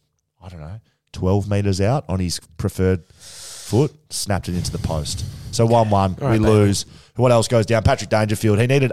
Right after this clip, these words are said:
Speaker 1: eighteen. So this is hilarious. He needed eighteen touches to have seven thousand career touches.
Speaker 2: Yep.
Speaker 1: Um, so we thought twenty plus. He'll
Speaker 2: Yeah, of
Speaker 1: have it.
Speaker 2: course.
Speaker 1: Well, he had nineteen, so he gets his seven thousand career touches.
Speaker 2: Okay, so I'm done.
Speaker 1: <laughs> But he cooks our multi.
Speaker 2: I'm done.
Speaker 1: <laughs> I'm done.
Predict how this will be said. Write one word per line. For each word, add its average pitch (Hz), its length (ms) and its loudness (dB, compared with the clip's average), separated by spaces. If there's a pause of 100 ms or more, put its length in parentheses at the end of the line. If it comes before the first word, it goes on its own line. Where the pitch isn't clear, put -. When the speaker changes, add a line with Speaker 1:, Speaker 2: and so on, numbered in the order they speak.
Speaker 1:
eighteen. 113 400 0 (200)
So - 160 0
this 117 140 2
is 110 80 0
hilarious. 95 460 0
He 110 80 -2
needed 127 280 0
eighteen 107 360 0
touches 95 420 -4
to 95 80 -4
have 92 140 -4
seven 110 440 -2
thousand 92 400 -2
career 95 320 -4
touches. 117 640 -2
Speaker 2:
Yep. 143 160 -4 (500)
Speaker 1:
Um, 104 220 0
so 104 140 -2
we 104 120 0
thought 92 380 -4
twenty 98 240 -4
plus. - 380 -8
He'll 196 80 0
Speaker 2:
Yeah, 156 60 4
of 107 60 4
Speaker 1:
have 90 80 0
it. - 40 2
Speaker 2:
course. - 220 -6 (200)
Speaker 1:
Well, 95 100 -4
he 101 60 2
had 104 160 2
nineteen, 92 540 2
so 104 140 -2
he 107 60 0
gets 113 240 0
his 127 140 0
seven 104 300 0
thousand 95 420 -2
career 98 240 -2
touches. 104 460 0
Speaker 2:
Okay, 104 120 -6
so 110 120 -8
I'm 107 60 -10
done. 107 240 -8 (120)
Speaker 1:
<laughs> - 120 -10
But - 100 -6
he 117 100 -6
cooks - 400 -6
our 92 160 0
multi. 110 420 -4
Speaker 2:
I'm 113 120 -4
done. 98 180 -4 (340)
Speaker 1:
<laughs> - 720 -2
I'm 107 200 -8
done. 92 360 -14